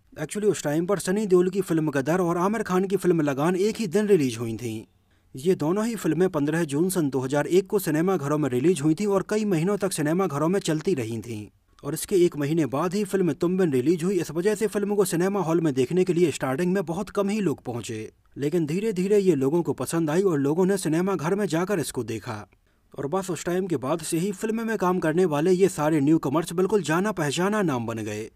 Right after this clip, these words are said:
जहां उस टाइम पर प्रियांशु चटर्जी के काम को सबसे ज़्यादा पसंद किया गया और उनकी लड़कियों में बहुत ज़्यादा फैन फॉलोइंग होने लगी। लेकिन वो कहते हैं ना कि किस्मत कब किसको कहाँ ले जाए, इसके बारे में कुछ कह नहीं सकते हैं।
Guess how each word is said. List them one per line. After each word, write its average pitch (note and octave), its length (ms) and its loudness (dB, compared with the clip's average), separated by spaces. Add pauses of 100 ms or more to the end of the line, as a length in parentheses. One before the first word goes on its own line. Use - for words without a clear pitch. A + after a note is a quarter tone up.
(180)
जहां D#3 280 -4
उस D#3 120 -6
टाइम D3 240 -2
पर F#3+ 140 0
प्रियांशु G#3 460 0
चटर्जी E3 440 0
के F3 120 2
काम D#3+ 280 0
को G3 100 4
सबसे G#3+ 320 -4
ज़्यादा D3+ 240 2
पसंद B2+ 320 -2
किया D#3 280 0
गया F3 240 2
और F3 160 2
उनकी D#3+ 220 2
लड़कियों D3+ 340 2
में G3 160 0
बहुत D#3+ 280 -4
ज़्यादा F3 240 2
फैन G3 260 0
फॉलोइंग F#3+ 420 0
होने A#2+ 260 -2
लगी। G#2+ 360 -8 (500)
लेकिन D#3+ 240 -2
वो F3 180 -2
कहते C#3+ 320 -2
हैं D#3+ 140 0
ना G3 140 -2
कि G3+ 120 -6
किस्मत F3+ 400 -2
कब G#3 220 -4
किसको F#3 320 0
कहाँ E3+ 280 0
ले C#3+ 140 4
जाए, D3+ 200 0
इसके - 220 -2
बारे C3+ 280 0
में F#3 120 2
कुछ F#3 160 -2
कह F#3 200 -2
नहीं E3+ 200 2
सकते B2+ 340 -6
हैं। A2 300 -6